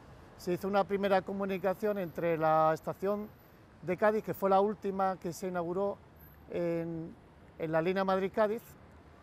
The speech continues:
y se envió, pues, al ministro y a la reina.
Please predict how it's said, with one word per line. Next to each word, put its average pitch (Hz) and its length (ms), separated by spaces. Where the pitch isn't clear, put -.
y 202 140
se - 120
envió, 190 400
pues, 202 280
al 165 120
ministro 160 640
y 156 100
a 160 80
la 160 120
reina. 170 320